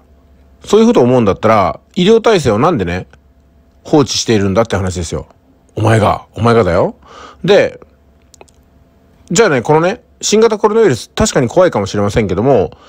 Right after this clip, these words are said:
店舗を閉めて、お店が兵糧攻めにあって、飢え死んで首くくっても、それはそれでいいってことなんですかね。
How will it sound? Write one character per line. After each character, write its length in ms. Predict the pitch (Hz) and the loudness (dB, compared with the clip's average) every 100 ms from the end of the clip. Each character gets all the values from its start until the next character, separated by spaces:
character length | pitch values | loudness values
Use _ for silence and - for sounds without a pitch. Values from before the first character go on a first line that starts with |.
| - _ | -20 _
店 220 | - 277 | -2 0
舗 140 | 226 135 | 2 2
を 60 | |
閉 160 | 220 170 | 2 0
め 140 | 131 | 0
て、 220 | 107 - - | 2 0 2
お 80 | 160 | 0
店 240 | 208 214 | 2 2
が 220 | 202 170 | 2 2
兵 140 | 101 175 | 2 2
糧 140 | 180 | 4
攻 180 | 180 175 | 2 2
め 80 | 175 | 0
に 80 | 170 | -2
あ 60 | |
っ 20 | 165 | -2
て、 220 | 120 98 | 0 2
飢 140 | 135 | 4
え 60 | 165 | 2
死 100 | 165 | 2
ん 40 | 135 | -2
で 100 | 101 | -2
首 200 | 127 123 | -4 -4
く 100 | - | -6
く 60 | |
っ 20 | 120 | -4
て 80 | |
も、 80 | 107 | -2
そ 100 | - | 0
れ 60 | 170 | 2
は 80 | 165 | 2
そ 100 | 165 | 0
れ 80 | |
で 80 | 151 | 0
い 80 | 160 | -2
い 40 | 139 | -2
っ 20 | |
て 80 | 90 | -8
こ 80 | |
と 80 | 85 | -8
な 60 | 76 | -10
ん 40 | |
で 60 | 78 | -8
す 60 | |
か 80 | - | -2
ね。 180 | 147 - | -2 -4